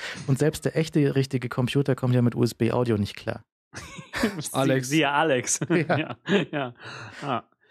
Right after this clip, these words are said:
Speaker 2: Ey, ich hab, das ist ein kostenloser Download übrigens. Also das
Speaker 1: Mhm.
Speaker 2: kann man einfach ausprobieren. Es gibt zwei In-App-Käufe und, ähm, der Jason Snell hat drüber geschrieben und es auch ausprobiert,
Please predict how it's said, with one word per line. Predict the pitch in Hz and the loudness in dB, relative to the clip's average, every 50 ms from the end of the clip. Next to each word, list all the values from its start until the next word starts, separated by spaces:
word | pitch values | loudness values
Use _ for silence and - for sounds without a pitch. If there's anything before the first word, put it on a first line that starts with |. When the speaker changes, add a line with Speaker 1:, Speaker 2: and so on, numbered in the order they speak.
| - - - | -20 -10 -2
Speaker 2:
Ey, | - 180 185 | 0 2 2
ich | - - | 2 0
hab, | 196 185 | -2 -2
das | - 180 165 | -2 -2 0
ist | 170 | 0
ein | 175 | 0
kostenloser | 151 196 202 202 - 185 160 160 160 | 2 0 0 0 0 0 2 2 2
Download | 147 151 156 139 117 107 104 - | 2 0 -2 -2 -4 -4 -6 -8
übrigens. | 117 110 110 117 113 113 117 | -8 -10 -10 -10 -10 -8 -6
Also | 123 120 120 | -4 0 2
das | 123 120 | 2 4
Speaker 1:
Mhm. | |
Speaker 2:
kann | 127 139 | 4 2
man | 135 135 | 2 2
einfach | 143 135 135 135 - | 0 0 -2 -2 0
ausprobieren. | 123 127 151 151 - - 165 160 151 143 | 2 2 2 2 0 -2 0 0 2 2
Es | 139 - | 2 0
gibt | 151 135 - | -2 -4 -2
zwei | - 135 131 | -4 -4 -2
In-App-Käufe | 147 151 151 - - - 143 139 147 | 0 -2 -2 0 0 -2 0 0 0
und, | 139 123 123 120 - - | 0 0 0 -2 -2 -2
ähm, | 120 123 123 123 120 120 117 117 | 0 0 0 0 0 -2 -6 -8
der | - - 101 104 - - 156 147 139 139 135 127 131 - _ _ | -10 -12 -12 -14 -12 -10 -10 -8 -2 -2 -2 -2 -2 -8 _ _
Jason | - 143 151 147 147 147 | 0 2 2 2 2 0
Snell | 120 160 180 | 0 2 2
hat | 175 - | 2 0
drüber | 131 120 120 | 0 -2 -2
geschrieben | 120 117 110 - - 131 135 143 147 | 0 0 -2 -2 -2 -4 -6 -6 -8
und | - - 127 123 120 120 117 - | -6 -4 -4 -2 -2 -2 -4 -6
es | - - | -6 -4
auch | 113 110 | -2 0
ausprobiert, | 113 143 165 - - 170 156 151 151 156 - | 2 2 0 0 -4 -4 0 0 0 0 -2